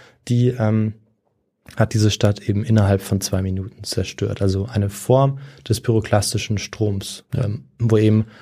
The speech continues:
Speaker 1: ähm, ja, Vulkangestein, also eine ganze Mischung aus, aus
Speaker 2: Mhm.
Speaker 1: Gasen, aus, äh, Lava eben raus, ausdringt
Speaker 2: Ja.
Speaker 1: und, ähm,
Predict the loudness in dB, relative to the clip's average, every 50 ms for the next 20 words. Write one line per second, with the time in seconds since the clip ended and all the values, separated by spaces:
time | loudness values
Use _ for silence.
0 | -20 -20 -20 _ _ 0 2 2 2 2 2 2 2 2 0 2 2 2 2 2
1 | 2 2 4 4 4 2 2 0 -2 2 4 4 4 4 2 0 -4 -10 _ _
2 | _ _ -4 -2 0 0 0 0 2 2 2 2 2 2 4 4 4 4 2 0
3 | -2 -2 -2 -2 -4 -4 -6 -6 -6 -4 -2 0 2 2 4 4 4 4 2 0
4 | 0 -2 -4 -4 -4 -2 -2 -2 -4 -4 -2 -2 -2 -2 -2 -2 0 2 2 4
5 | 4 4 2 2 2 2 0 0 0 -2 -4 -2 0 0 0 0 -2 -6 -6 -4
6 | -2 0 0 0 -2 -2 2 2 4 4 2 0 -4 -10 -18 -20 -20 -20 -20 _
7 | _ _ _ _ _ -4 -2 -2 -2 -2 -4 -4 -4 -4 -4 -4 -4 -6 -8 -12